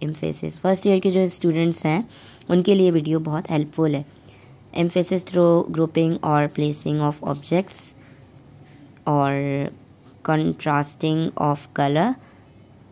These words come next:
ये जो color contrasting है वो उनको समझ आएगा। use of decoration के हम किस तरह से emphasis show कर सकते हैं और plain surface around object, unusual lines and colors।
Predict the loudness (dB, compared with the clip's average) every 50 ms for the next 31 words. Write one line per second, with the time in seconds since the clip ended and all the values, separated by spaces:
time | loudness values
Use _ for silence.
0 | -20 -10 -2 2 4 4 6 4 4 4 4 2 0 2 0 0 2 2 2 2
1 | 2 2 2 2 0 2 2 0 0 0 -2 -4 -2 -2 0 0 0 0 0 -2
2 | -2 -4 -4 -4 -2 0 0 0 0 0 0 0 0 0 -2 -2 0 0 0 0
3 | 0 0 -2 0 0 -2 -2 0 0 0 0 0 0 -2 -2 -2 -2 -2 -2 -2
4 | 0 0 0 2 0 -2 -2 -2 -4 -6 -8 -6 -4 -2 -2 -2 -2 -2 -2 -2
5 | -2 -2 -4 -6 -6 -6 -4 -2 -2 -4 -2 -2 -6 -6 -6 -4 -2 -2 -2 0
6 | -2 -4 -4 -4 -6 -6 -6 -4 -4 -2 0 2 2 2 0 0 -2 -6 -12 -20
7 | -20 -20 -20 -20 -20 -20 -10 -2 2 4 4 6 6 4 4 4 2 2 2 0
8 | -2 -4 -12 -20 -20 -20 -20 -20 -20 -20 -20 -20 -20 -20 -20 -20 -20 -20 -20 -20
9 | -20 -20 -20 -2 2 4 6 6 4 4 2 0 0 2 2 2 4 4 4 4
10 | 2 2 2 2 0 0 -2 0 0 0 0 0 -4 -10 -20 -20 -20 -20 -20 -20
11 | -20 -20 -20 -20 -20 -20 -20 -20 -20 -20 -20 -20 -20 -20 -20 -20 -20 -12 -4 -2
12 | 0 2 2 2 2 2 2 2 2 2 4 2 2 2 0 0 -2 -2 0 0
13 | 0 0 -2 -2 0 0 2 2 2 2 0 -2 -2 -6 -12 -18